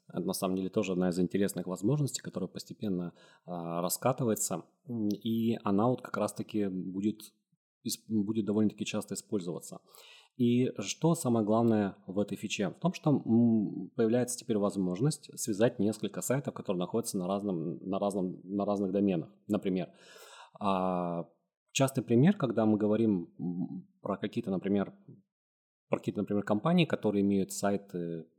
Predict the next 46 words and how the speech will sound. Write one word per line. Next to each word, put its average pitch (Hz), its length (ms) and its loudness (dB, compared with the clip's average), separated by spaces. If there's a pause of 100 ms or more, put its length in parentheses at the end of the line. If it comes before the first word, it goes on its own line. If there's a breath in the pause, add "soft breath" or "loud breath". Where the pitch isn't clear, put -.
(100)
для 90 260 -2
разных 85 320 -2
стран, 139 480 0
то - 60 -10
есть, - 100 -8
условно 85 200 -6
говоря, 82 180 -4
есть 82 280 -6
версия 95 420 -2
ру, 160 160 4
есть 95 320 -2
версия, 95 320 0
которая - 320 -10
международная, 95 480 0
есть 80 160 -4
ещё 143 140 -4
какая-то, 101 420 -4 (520 loud breath)
и, 131 240 10
например, 113 320 4
нам 104 160 2
нужно 101 200 2
обеспечить - 520 -4
сквозную 98 500 0
авторизацию, 92 640 -4
то - 80 -10
есть - 120 -8
мы 95 220 -2 (160)
зашли 101 300 -4
на 95 80 -2
один 95 180 -4
сайт, 190 320 -2
авторизовались, 135 800 0 (420 loud breath)
у 101 40 0
нас 98 240 2
была 95 220 0
установлена, 90 420 0
как - 180 -16
правило, 90 320 0
какая-то - 380 -10
с-, - 260 -12
какая-то - 320 -6
сессионная 104 560 0
кука, 175 300 0
и 117 220 2
мы, 165 220 6
соответственно, 113 600 -4